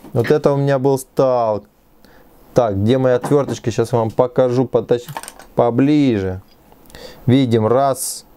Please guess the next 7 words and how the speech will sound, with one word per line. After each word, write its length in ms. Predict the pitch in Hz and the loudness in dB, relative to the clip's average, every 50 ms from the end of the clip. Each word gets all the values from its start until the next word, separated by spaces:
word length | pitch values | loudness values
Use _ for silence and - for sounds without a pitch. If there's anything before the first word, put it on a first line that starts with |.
| - | -4
окукленная, 640 | - 120 107 - 135 120 - 117 110 107 110 107 107 | -2 -2 0 0 0 0 0 0 0 0 2 0 0
два, 560 | 104 104 104 110 123 131 131 127 113 98 98 - _ _ _ _ _ _ _ _ | 0 0 0 2 2 2 0 -2 -2 -4 -8 -12 _ _ _ _ _ _ _ _
три, 500 | - 120 117 127 135 135 127 113 104 101 | 0 0 2 2 2 2 2 0 -2 -4
четыре, 500 | - - - - 131 131 127 117 110 104 | -6 -8 -4 0 0 0 2 2 0 -2
пять, 500 | 101 - - 131 131 127 120 110 101 90 - - - | -2 -2 -2 0 0 0 0 -2 -4 -6 -10 -16 -20
шесть, 520 | - - - - 127 123 117 107 98 - - | -18 -8 -2 0 2 2 2 0 -2 -6 -10
семь, 440 | - - - 123 120 113 98 92 | -8 -2 0 0 0 0 -2 -4